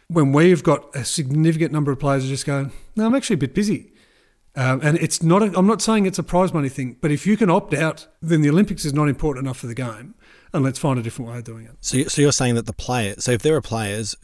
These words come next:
Speaker 2: who, if there are wankers who decide that they don't wanna play, or they're, they're all me, me, me, that everyone else who wants a crack at an Olympic gold medal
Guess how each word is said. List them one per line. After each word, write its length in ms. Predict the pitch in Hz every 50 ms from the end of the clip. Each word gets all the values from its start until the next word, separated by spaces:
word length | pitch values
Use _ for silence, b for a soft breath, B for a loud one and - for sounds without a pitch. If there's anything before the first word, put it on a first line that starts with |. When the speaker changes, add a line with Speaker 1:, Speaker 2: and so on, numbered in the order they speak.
| - - -
Speaker 2:
who, 560 | 120 117 110 104 104 104 104 98 92 90 - - _
if 60 | 107
there 140 | - 180 156
are 20 | 110
wankers 520 | 110 120 - 156 - 98 107 143 135 -
who 380 | 113 107 117 117 117 117 117 -
decide 460 | - - 113 - - 120 120 110 95
that 60 | - -
they 120 | 110 113
don't 180 | 117 117 110 107
wanna 140 | 107 101
play, 200 | - - - 110 107
or 80 | 104 104
they're, 320 | 104 104 104 104 107 110 - - _
they're 200 | - 117 110 110 107
all 100 | 104 104
me, 220 | 101 104 101 101 101
me, 180 | 98 95 95
me, 480 | 98 104 113 123 113 101 90 95 104 b b b b b b b
that 160 | - 127 - - -
everyone 400 | 131 127 139 143 139 135 127 120
else 220 | 120 113 - -
who 180 | - 110 113 104
wants 320 | 104 101 110 110 107 -
a 40 | 98
crack 280 | - 107 107 101 -
at 40 | 110
an 120 | 107 104 101
Olympic 480 | 98 101 95 - 95 95 - - - _ -
gold 220 | - 110 101 98 98
medal 260 | 101 95 101 101